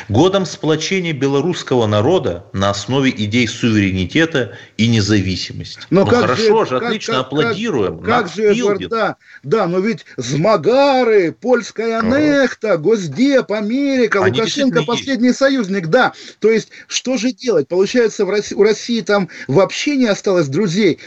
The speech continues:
Speaker 2: Как же так? Может быть, если тебя все боятся, и от тебя всех шарахаются, ты самый страшный,
Speaker 1: Я
Speaker 2: да?
Speaker 1: не знаю. Я думаю, что появилась на одном из азербайджанских сайтов новость, что наш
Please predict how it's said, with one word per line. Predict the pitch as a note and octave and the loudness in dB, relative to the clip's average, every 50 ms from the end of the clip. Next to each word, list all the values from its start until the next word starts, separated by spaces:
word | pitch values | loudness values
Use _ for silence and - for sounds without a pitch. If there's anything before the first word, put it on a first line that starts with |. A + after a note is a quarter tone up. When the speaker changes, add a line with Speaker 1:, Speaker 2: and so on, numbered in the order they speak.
| - - | -18 -6
Speaker 2:
Как | - - F#3+ G3 G3+ D#3+ | -2 2 2 2 2 0
же | C3+ F3+ A#3+ | 0 -2 -2
так? | - - C#4 B3+ F#3 D3 - - - - - | -2 0 0 0 0 0 -2 -6 -14 -12 -6
Может | - D#3 G3 F3+ G3 E3+ | -2 0 2 2 2 2
быть, | D#3+ E3+ G#3 D#3+ | 0 0 -2 0
если | E3 G3 A3 G#3 - G3+ | 0 0 0 0 0 -2
тебя | G3+ - G3+ E3 G3+ G3 | -4 -2 0 2 2 0
все | - - G3+ F#3 | 0 0 -2 0
боятся, | E3 F#3 F3+ F3+ G3+ A3 G#3+ - - F#3 | 2 2 2 2 2 0 0 -2 -4 -4
и | D#3+ | -4
от | D#3 - | -2 0
тебя | - F#3 F3+ | 0 0 0
всех | F3+ - G3 F#3+ - E3+ - - - - | 0 0 -4 -4 -4 -6 -14 -16 -14 -4
шарахаются, | - F3+ F3 F3 G3+ F#3+ - - F3+ E3+ E3 - F3+ D3+ | 0 2 4 4 4 2 2 0 -4 -4 -4 -6 -8 -6
ты | - B3+ C4+ | -6 -6 -4
самый | - A3+ G3 F3 E3 - | -2 -2 -2 -2 -4 -6
страшный, | - - E3+ D#3 C#3 D3 D3+ B2 G#2+ G#2 - | -4 -2 0 2 2 0 0 -4 -10 -10 -8
Speaker 1:
Я | C#3+ F3+ | -6 -4
Speaker 2:
да? | G#3 | -4
Speaker 1:
не | A3 | -4
знаю. | C#3 C#3+ F3+ G3+ G3 F3 C3+ - | -4 -4 -4 -4 -2 -2 -2 -4
Я | - G#2 G2+ D#3 F3+ F3 | -4 -4 -2 0 0 0
думаю, | C#3+ - G#3 G#3+ G#3 F3+ D3+ B2+ A2 G2 F2+ E2 E2 E2 - - | -2 -2 -2 0 2 2 2 2 2 2 2 2 2 0 -2 -4
что | - - - - - B2 A#2+ A2+ | -4 -4 -4 -4 0 0 2 2
появилась | G#2+ A2 A2+ C#3 D3 D#3 E3 D#3+ D3 E3+ F#3+ F3+ D3+ D3+ F#2+ - - - | 0 0 0 0 2 2 0 0 0 0 0 2 2 0 0 -2 -2 -2
на | G#2 A2 A2+ | -2 0 0
одном | G#2+ A2 A#2+ C3 B2 A2+ | -2 -2 -2 -2 0 0
из | G#2+ F#2+ G2 | 0 0 0
азербайджанских | G2+ G2 G2 A2 G#2+ G#2 G2+ A2+ A2+ G#2+ G#2 G#2+ A2 G2+ F#2 F#2 - - G2 - | 0 0 0 0 0 0 2 2 0 0 0 0 -2 -2 -2 -4 -6 -8 -8 -8
сайтов | - - F3 F#3+ G3 F#3+ F#3+ - B2 - - | -6 -2 0 0 0 0 0 -2 -4 -2 -2
новость, | A2 B2 D3+ D#3+ D3 A2 F2+ D#2+ - - - - - - - - - - | 0 2 4 4 4 2 2 0 -2 -4 -10 -12 -14 -14 -14 -16 -14 -10
что | - - - - - - F#2+ F#2 F2+ F2+ E2+ E2+ E2+ E2 E2 - | -6 -6 -4 -4 -4 0 0 2 4 4 4 2 0 -2 -4 -6
наш | F#2 G2 A2 A2 G#2+ - - - - | -4 -2 -2 -2 -2 -4 -8 -12 -14